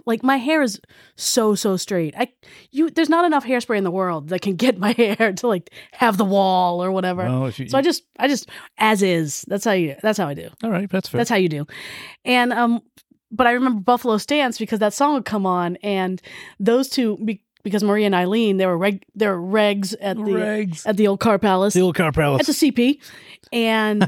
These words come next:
Speaker 1: um, <laughs> when that song came on, they, you know, they, they were doing a little dance, and yeah, it was, it was cute. And so then Jen and I would get into it. And it was, it was, it was a fun, it was, it was a fun little
Speaker 2: But that,
Speaker 1: memory.
Speaker 2: that song was always played when you were there, though.
Speaker 1: Oh, yeah.
Speaker 2: That was the staple.
Speaker 1: Well, I only went once. We only went
Speaker 2: Oh, you
Speaker 1: once.
Speaker 2: went once?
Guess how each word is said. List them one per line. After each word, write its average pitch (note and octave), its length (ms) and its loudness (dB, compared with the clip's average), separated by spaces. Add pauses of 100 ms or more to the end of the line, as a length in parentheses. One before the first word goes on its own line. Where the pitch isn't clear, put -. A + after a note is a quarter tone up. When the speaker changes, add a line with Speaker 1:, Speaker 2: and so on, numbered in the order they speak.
(160)
Speaker 1:
um, F#3 440 -2
<laughs> - 20 -20
when A#3 140 0
that A3+ 160 2
song G3+ 180 0
came G3+ 220 -2
on, G#3 280 2
they, F#3+ 160 0
you G#3 160 -4
know, F#3+ 100 0
they, F3+ 220 -4 (140)
they G#3+ 120 0
were G3+ 60 0
doing F#3+ 200 0
a - 20 0
little F#3 180 -2
dance, F3+ 480 -4
and F3 240 -6
yeah, A3 200 -4
it - 20 0
was, A3+ 160 0
it C#4 60 0
was C4+ 120 0
cute. - 360 -4
And G#3+ 100 -4
so A3 220 0 (220)
then A3+ 100 0
Jen F#3+ 160 0
and G3+ 100 2
I F#3+ 140 4
would F#3+ 120 2
get F#3+ 140 0
into F#3+ 260 0
it. F#3+ 100 0
And A3+ 100 -2
it - 20 4
was, D#4+ 160 0
it C#4 100 0
was, C#4+ 280 0
it D4+ 80 -4
was D#4 140 0
a D#4 40 -4
fun, C4 320 -2
it G#3 60 -4
was, A3+ 340 -10
it A#3+ 80 -4
was A#3+ 180 -4
a A3+ 40 -10
fun A#3+ 380 -6
little A3+ 200 -2
Speaker 2:
But A3+ 40 2
that, A#3 100 4
Speaker 1:
memory. F3 160 -2
Speaker 2:
that D#3 160 4
song D3+ 160 2
was B2 120 0
always B2 360 0
played B2 220 0
when G#2 120 -4
you G#2 60 -2
were G2+ 60 0
there, G2+ 180 -2
though. F2+ 140 -8
Speaker 1:
Oh, C4+ 60 4
yeah. G#3+ 200 2 (140)
Speaker 2:
That A#2+ 100 -2
was G2+ 100 -4
the G2+ 80 -8
staple. - 260 0
Speaker 1:
Well, F#3+ 100 4
I G3 40 2
only D#4+ 140 4
went B3+ 180 2
once. D#3 300 0
We A3+ 120 0
only G#3 120 2
went F3+ 160 0
Speaker 2:
Oh, C#3+ 40 2
you D3 80 4
Speaker 1:
once. D3 100 2
Speaker 2:
went D3+ 100 -2
once? - 240 -2